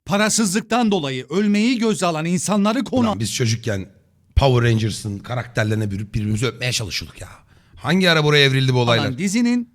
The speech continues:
Speaker 1: milyarları olan şirkete milyarlar kazandırmasından bahsediyoruz. Hı? Won da değil. Dolar. Ama bu işin ne kadar büyüdüğünü gösteren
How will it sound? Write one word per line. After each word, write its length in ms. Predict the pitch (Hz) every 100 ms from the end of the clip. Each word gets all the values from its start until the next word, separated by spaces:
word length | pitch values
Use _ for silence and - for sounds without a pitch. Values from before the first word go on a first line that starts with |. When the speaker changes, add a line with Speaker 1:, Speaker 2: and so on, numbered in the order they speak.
| -
Speaker 1:
milyarları 800 | 127 226 233 226 233 214 208 285
olan 340 | 277 247 220
şirkete 760 | - 233 240 247 247 247 269 285 _ -
milyarlar 720 | 151 247 220 233 226 240 247
kazandırmasından 960 | 220 196 226 214 214 214 208 214 226
bahsediyoruz. 680 | 180 143 135 104 101 95 - _ _ -
Hı? 240 | 202 262 -
Won 340 | 117 196 269 240
da 140 | 180
değil. 160 | 120 98 - - - - 147
Dolar. 420 | 220 226 226 - _ _ _
Ama 260 | 156 180 170
bu 180 | 208 294
işin 400 | 185 202 202 202 _ -
ne 200 | 135 214
kadar 420 | 202 190 165 127
büyüdüğünü 440 | 120 147 151 202 226
gösteren 560 | 233 214 233 233 233